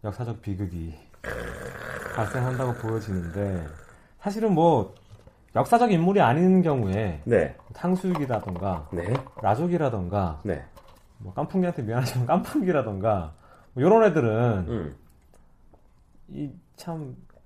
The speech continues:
Speaker 1: 이 역사적인 선택을 인생을 살면서 하기가 참 쉽지가 않잖아요.
Speaker 2: 와,
Speaker 1: 당장
Speaker 2: 어렵죠.
Speaker 1: 뭐 먹고 살아야 되고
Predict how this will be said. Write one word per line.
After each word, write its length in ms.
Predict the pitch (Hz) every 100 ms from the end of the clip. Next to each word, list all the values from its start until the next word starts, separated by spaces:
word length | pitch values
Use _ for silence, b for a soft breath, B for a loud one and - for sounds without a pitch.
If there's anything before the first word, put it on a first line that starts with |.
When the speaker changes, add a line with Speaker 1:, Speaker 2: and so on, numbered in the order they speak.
| _ _ - 156 - _ -
Speaker 1:
이 360 | 170 147 131 120
역사적인 500 | 113 - 214 208 196
선택을 800 | 180 202 202 180 175 147 113 - _ _
인생을 440 | 143 131 160 151 143
살면서 380 | 160 156 151
하기가 340 | 143 170 165 143
참 140 | 156
쉽지가 460 | - - 233 233 120
않잖아요. 800 | 98 101 151 95 90 101 85 73 - b b b -
Speaker 2:
와, 200 | 71 73 -
Speaker 1:
당장 260 | 127 160 156
Speaker 2:
어렵죠. 100 | 123
Speaker 1:
뭐 100 | 113
먹고 260 | 101 98
살아야 280 | 120 131 123
되고 600 | 95 85 95 95 87 80